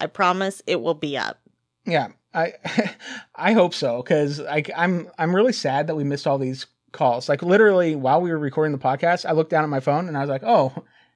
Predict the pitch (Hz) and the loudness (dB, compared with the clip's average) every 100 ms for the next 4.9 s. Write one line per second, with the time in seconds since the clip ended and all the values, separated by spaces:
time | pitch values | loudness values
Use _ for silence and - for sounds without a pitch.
0 | - 170 196 196 196 185 - 196 180 151 | -8 -2 0 0 0 -2 0 2 4 4
1 | 156 - - 147 143 147 - - 165 156 | 2 -4 -2 -2 -2 -6 -12 -10 -4 -2
2 | 156 160 160 185 185 165 131 - 135 135 | -2 -2 -2 0 0 0 -2 -2 -6 -6
3 | 165 160 139 151 139 135 131 - _ _ | -6 -4 -4 -2 -2 -4 -6 -14 _ _
4 | - 139 131 127 127 123 123 123 | -8 -4 -2 -2 -2 -4 -4 -6